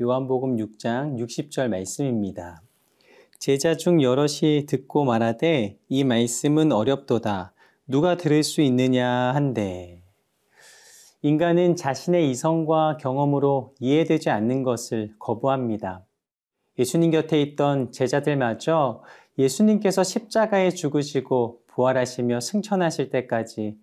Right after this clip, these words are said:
예수님의 말씀을 다 이해하지 못했습니다. 예수님의 말씀을 듣고 수군거리는 것을 아시고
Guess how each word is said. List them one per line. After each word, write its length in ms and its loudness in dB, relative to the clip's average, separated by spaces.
예수님의 420 0
말씀을 560 -4
다 260 -4
이해하지 520 -2
못했습니다. 920 -6
예수님의 480 4
말씀을 460 2
듣고 680 2
수군거리는 760 2
것을 300 0
아시고 680 -2